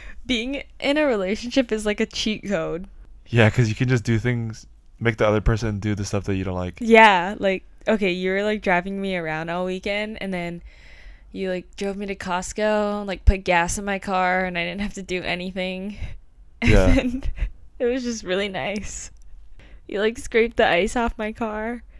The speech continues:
Speaker 2: Uh-huh.
Speaker 1: Like, do that kind of stuff.
Speaker 2: All
Speaker 1: Take,
Speaker 2: the manly stuff.
Speaker 1: take the suitcase out of my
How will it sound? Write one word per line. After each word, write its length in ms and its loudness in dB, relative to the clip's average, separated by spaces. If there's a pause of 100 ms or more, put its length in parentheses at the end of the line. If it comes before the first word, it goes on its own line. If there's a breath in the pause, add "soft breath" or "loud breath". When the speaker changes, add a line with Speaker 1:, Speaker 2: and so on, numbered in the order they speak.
(340 soft breath)
Speaker 2:
Uh-huh. 320 2
Speaker 1:
Like, 200 -6
do 140 -6
that 280 -6
kind 220 -6
of 80 -10
stuff. 360 -6
Speaker 2:
All 120 6
Speaker 1:
Take, 80 0
Speaker 2:
the 20 -4
manly 240 4
stuff. 340 -8
Speaker 1:
take 200 0
the 80 0
suitcase 640 -2
out 160 -2
of 100 -2
my 380 -4